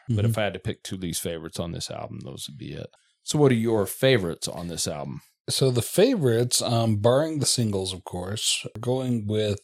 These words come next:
Speaker 2: All My Loving. I really love that guitar strumming in it, and Don't Bother Me. So they're right back to back, and I just feel like Don't Bother Me had a very progressive sound to it.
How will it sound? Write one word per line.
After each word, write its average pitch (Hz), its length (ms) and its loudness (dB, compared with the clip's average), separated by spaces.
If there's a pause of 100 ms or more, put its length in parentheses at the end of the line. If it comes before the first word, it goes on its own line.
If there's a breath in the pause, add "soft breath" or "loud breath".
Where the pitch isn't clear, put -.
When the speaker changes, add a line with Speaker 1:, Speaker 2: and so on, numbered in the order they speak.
(140)
Speaker 2:
All 120 180 6
My 135 160 4
Loving. 120 520 2 (300)
I 107 140 -2 (220)
really 104 280 4 (240)
love 95 320 0
that 95 220 -4
guitar 101 320 -2
strumming 107 440 -4
in 101 140 0
it, - 200 -6 (120)
and 98 300 -2 (320)
Don't 131 240 4
Bother 117 320 0
Me. 76 240 -6
So - 180 0
they're 101 180 2
right 104 300 2 (180)
back 107 260 -2
to 117 100 0
back, 101 360 -2 (400)
and 95 320 -6
I 95 100 -2
just 123 340 -4 (160)
feel 131 140 -2
like 101 180 -2
Don't 110 200 -4
Bother 101 280 -2
Me 92 140 -4
had 92 180 -4
a 92 60 -6
very 98 280 -4
progressive 90 540 -2
sound 82 360 -4
to 78 200 -8
it. - 180 -10